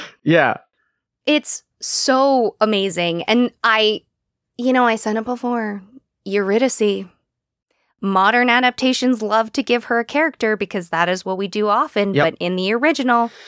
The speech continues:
Speaker 2: she is a nymph, and therefore she is a prop.
Speaker 1: She just is described as beautiful.
Speaker 2: She's beautiful and there. <laughs> There are two characteristics.
Speaker 1: It, right? Like, what does she do? Who is she?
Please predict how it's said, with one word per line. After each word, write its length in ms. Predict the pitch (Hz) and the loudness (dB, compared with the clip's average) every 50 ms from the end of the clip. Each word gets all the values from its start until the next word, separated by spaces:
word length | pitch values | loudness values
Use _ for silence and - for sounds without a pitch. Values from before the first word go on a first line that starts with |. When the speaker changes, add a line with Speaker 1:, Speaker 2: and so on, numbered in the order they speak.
| - - - | -20 -14 -10
Speaker 2:
she 440 | - - - - 190 180 175 185 | -6 -4 -2 -2 -2 -2 0 2
is 220 | 196 202 214 214 - | 0 0 0 0 0
a 140 | 233 233 240 | 0 2 2
nymph, 300 | 262 294 320 320 262 - - - - - | 2 2 2 2 0 -2 -4 -8 -2 0
and 200 | 170 175 180 180 | 0 0 2 2
therefore 380 | 180 180 190 - - 202 202 | 2 0 0 0 0 0 0
she 280 | 196 - - 220 208 220 | 0 -2 -4 -2 0 -2
is 120 | 226 220 | 0 0
a 120 | 240 233 247 | 0 -2 0
prop. 360 | - 294 302 285 - - - _ _ _ _ _ _ - - - _ _ | 0 0 0 0 0 -4 -10 _ _ _ _ _ _ -20 -20 -20 _ _
Speaker 1:
She 240 | - - - 156 | -4 0 2 2
just 280 | 143 143 160 147 - - | 4 2 0 0 0 -2
is 180 | 143 135 123 - | 0 0 0 0
described 520 | - 131 - - 147 131 127 127 120 104 | -2 -2 0 0 0 2 2 0 -2 -2
as 380 | - 113 113 110 101 - - - _ _ _ _ _ _ _ _ _ | -4 -2 -2 -2 -2 -4 -12 -16 _ _ _ _ _ _ _ _ _
beautiful. 580 | - 160 180 180 135 - - - 98 87 - _ _ _ _ _ _ _ _ _ _ _ _ _ | -2 0 2 2 0 -2 -4 -6 -6 -6 -8 _ _ _ _ _ _ _ _ _ _ _ _ _
Speaker 2:
She's 260 | - - 359 370 302 | -4 -2 -2 -2 0
beautiful 460 | 233 285 285 330 381 453 - - 466 480 480 466 | 0 0 0 2 2 0 0 0 0 0 2 2
and 140 | 440 392 320 247 | 2 2 2 2
there. 360 | 240 233 180 117 85 - - _ _ _ _ _ _ _ _ | 2 0 0 0 -4 -6 -10 _ _ _ _ _ _ _ _
<laughs> 40 | 285 - - - - - - 453 427 - | -4 -2 -2 -2 -4 -2 -2 -4 -2 0
There 260 | 508 440 453 - - | 0 0 0 -2 -4
are 40 | - | -8
two 200 | - - - 359 | -6 -2 -2 -2
characteristics. 720 | - - - 294 302 - - 269 262 - - - - - - | 0 0 -2 -2 0 0 -2 0 0 0 -2 -2 0 2 4
Speaker 1:
It, 220 | 180 208 156 104 - - - - _ _ _ | 4 2 2 0 -4 -10 -20 -20 _ _ _
right? 460 | - 113 135 127 139 190 240 - - | -4 0 2 2 4 2 2 0 0
Like, 260 | 151 160 165 160 - _ _ _ _ - - _ _ | 0 0 0 0 -2 _ _ _ _ -20 -20 _ _
what 220 | - 120 120 151 165 | -2 2 2 4 4
does 120 | 202 196 | 4 2
she 200 | - - - 202 | 2 2 2 2
do? 400 | 170 - 156 190 240 202 131 - - | 2 4 2 4 4 4 2 0 -2
Who 200 | - - 175 165 | 0 2 2 4
is 160 | 185 220 247 | 4 2 2
she? 400 | - - - - 90 - 98 - | 2 2 2 0 -2 -4 -6 -14